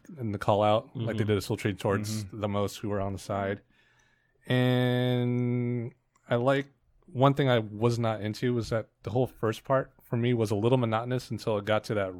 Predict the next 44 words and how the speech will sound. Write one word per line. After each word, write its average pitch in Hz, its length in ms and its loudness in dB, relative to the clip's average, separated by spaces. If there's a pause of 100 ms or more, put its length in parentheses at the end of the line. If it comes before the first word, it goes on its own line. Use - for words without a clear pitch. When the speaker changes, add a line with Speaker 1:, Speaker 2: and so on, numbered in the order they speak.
(320)
Speaker 1:
that 98 260 -4
run 104 340 0
with 101 120 -8
the 95 320 -4 (140)
ticking 113 280 -4
hi-hat. 107 400 -2 (240)
Speaker 2:
Oh, 113 140 -6
Speaker 1:
The 104 60 -2
Speaker 2:
yeah, 104 120 2
yeah. 98 140 -4
Speaker 1:
tick, 113 140 -6
tick, 104 160 -10
tick, 110 140 -8
tick, 113 140 -12
tick, - 160 -10
tick, 110 140 -10
tick, 110 140 -8
tick, 113 160 -10
tick. 117 140 -12 (680)
That 110 120 0
was, 110 280 -2 (580)
that 131 200 6
and 123 100 -2
the 113 40 -4
Soul 120 180 2
Train 107 180 -2
were 98 80 -4
the 95 80 -4
only 98 180 -4
two 101 440 -6
interesting 95 380 -10
parts 98 280 -4
for 101 100 -12
me 95 280 -8 (100)
that 98 160 -6
actually, 107 300 0
you 98 140 -8
know, 90 180 -8 (320)
grabbed 101 240 6
my 95 80 2
attention. 98 360 -4
Everything 107 260 0
else 104 220 0
was, 95 280 -6